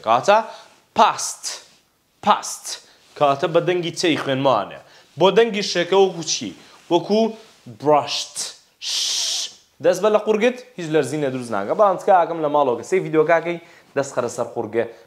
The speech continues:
بزانە بۆی هەست بۆ لەرزینە بکەی. لە هەستی پێ نەکرد، کەواتە بە دەنگی تێی خوێنیتەوە. ش. دروست نابێ. کەواتەڵم براشت. براشت. ئادەی بووک. بووکت.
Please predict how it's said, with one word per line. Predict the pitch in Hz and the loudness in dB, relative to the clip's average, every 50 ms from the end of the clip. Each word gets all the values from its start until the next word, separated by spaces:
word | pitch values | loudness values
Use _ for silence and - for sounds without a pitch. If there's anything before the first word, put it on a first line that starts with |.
| _ - | _ -6
بزانە | 117 123 139 139 131 123 117 | 2 2 2 4 2 -2 -2
بۆی | 127 135 127 127 | -2 -2 -2 -2
هەست | 139 131 123 131 | -4 -4 0 2
بۆ | 147 143 123 | 2 4 4
لەرزینە | 123 110 104 113 110 107 98 | 2 -2 -2 -6 -8 -8 -8
بکەی. | - - 87 76 - _ _ _ - 117 | -10 -14 -16 -16 -16 _ _ _ -6 0
لە | 139 | 0
هەستی | 190 196 196 - - 190 202 | 0 0 0 -6 -6 0 2
پێ | 208 208 208 | 2 4 4
نەکرد، | 208 196 - - - | 2 0 -2 -2 0
کەواتە | 147 120 110 104 - 156 170 170 - - - - | 2 2 2 2 2 2 0 0 -2 -12 -18 -12
بە | - 117 110 | -8 -4 -2
دەنگی | 123 127 127 117 113 - | -2 -2 -4 -6 -8 -6
تێی | - 117 101 - | -6 -6 -6 -6
خوێنیتەوە. | - 95 90 82 - 82 76 - _ _ _ _ _ - - | -10 -12 -12 -12 -12 -14 -14 -14 _ _ _ _ _ -12 -10
ش. | - - - - - - - - - - - - - - - - - - - - - - - - - - - - _ _ _ _ _ _ _ _ 110 113 113 | -8 -6 -6 -4 -4 -4 -6 -6 -6 -6 -6 -6 -6 -6 -6 -6 -6 -8 -8 -8 -8 -8 -10 -10 -10 -12 -14 -16 _ _ _ _ _ _ _ _ -18 -12 -6
دروست | 117 135 135 135 - 127 104 | -2 -2 -2 -2 -2 -4 -4
نابێ. | 92 90 82 73 69 - - - - - - - | -4 -4 -6 -8 -12 -16 -20 -20 -20 -20 -8 0
کەواتەڵم | - 170 170 170 - 185 185 190 185 175 139 127 | 2 4 4 4 2 0 0 0 0 -4 -4 2
براشت. | 139 160 160 143 123 - - - - - - - - - _ _ - - _ _ - 131 117 | 4 6 6 4 2 -2 -8 -8 -10 -10 -12 -12 -12 -14 _ _ -20 -20 _ _ -14 -12 -4
براشت. | 123 147 160 156 139 - - - - - - - - - - _ - - - - - - | 2 4 4 4 4 2 -2 -10 -12 -12 -12 -12 -14 -14 -14 _ -20 -20 -20 -12 -2 2
ئادەی | 147 147 151 160 196 190 156 | 4 4 4 4 0 0 2
بووک. | 160 196 180 - - - - - _ _ _ _ _ _ _ _ _ _ _ _ - - 123 120 117 | 2 0 0 0 -2 -14 -16 -18 _ _ _ _ _ _ _ _ _ _ _ _ -14 -12 -10 -4 2
بووکت. | 165 190 - - - - - | 2 2 2 0 -6 -16 -12